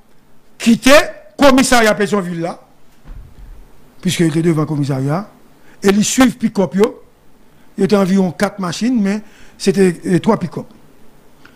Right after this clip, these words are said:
Après Pomplin, nous comptons Pomplin, hein. Après, nous comptons D N L. Après Pomplin,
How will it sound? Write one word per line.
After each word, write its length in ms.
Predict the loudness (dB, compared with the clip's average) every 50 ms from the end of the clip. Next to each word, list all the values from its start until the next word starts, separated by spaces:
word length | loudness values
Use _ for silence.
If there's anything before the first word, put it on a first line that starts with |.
| -6 -2
Après 260 | -2 0 2 2 2
Pomplin, 340 | 2 0 -2 0 0 0 0 -2 -6 -14 -20 _ _ _ _ _ _ _ -10
nous 80 | -6
comptons 260 | -4 -4 -2 -4 -6 -8
Pomplin, 420 | -6 -6 -6 -4 -4 -6 -6 -6
hein. 60 | -8 -12 -16 -20 -20 -20 _ -20 -20 -20 -20 -20 -14 -12
Après, 320 | -8 -6 -6 -6 -8 -6 -6
nous 80 | -4 -4
comptons 160 | -2 -2 -2
D 100 | -2 -2
N 140 | -2 -2 -4
L. 180 | -4 -6 -8 -12 -16 -20 -10 -6
Après 200 | -2 0 0 0
Pomplin, 380 | 0 -2 -2 -2 -2 -2 -2